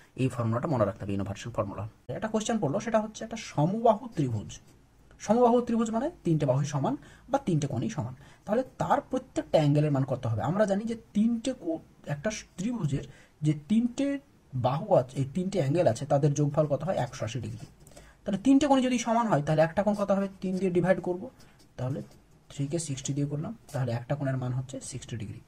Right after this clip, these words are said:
তাহলে একটা সমবাহু ত্রিভুজের একটি কোণের মান সিক্সটি ডিগ্রি। আমার হয়তো প্রবলেম হচ্ছে, এটা হচ্ছে এক নম্বর প্রবলেম, একটা প্রবলেম দিল আমার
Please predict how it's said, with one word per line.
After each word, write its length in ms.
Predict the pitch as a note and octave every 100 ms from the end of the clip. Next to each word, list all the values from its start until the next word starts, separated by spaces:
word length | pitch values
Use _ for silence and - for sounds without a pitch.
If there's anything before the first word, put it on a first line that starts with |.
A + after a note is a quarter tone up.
| - - -
তাহলে 160 | C3+ B2+
একটা 140 | -
সমবাহু 800 | - C3 D#3 E3+ - D#3 C#3+ D#3
ত্রিভুজের 500 | D#3+ D#3 D#3 F3 G#3
একটি 240 | - -
কোণের 280 | C3+ B2+ C3
মান 200 | C#3+ - - - -
সিক্সটি 300 | - D#3 B2+
ডিগ্রি। 240 | A2 F#2+ - - -
আমার 220 | E3 A#3+
হয়তো 180 | B3 A#3
প্রবলেম 360 | - F3 G3+ F#3+
হচ্ছে, 260 | F#3+ - -
এটা 140 | C3 B2+
হচ্ছে 140 | -
এক 100 | B2
নম্বর 220 | C3+ C#3
প্রবলেম, 300 | C3+ C3+ C#3+ D#3+ - _ _ _ - -
একটা 180 | - G#3+
প্রবলেম 340 | G3+ G3 G3+ G3+
দিল 140 | F3+
আমার 200 | C3+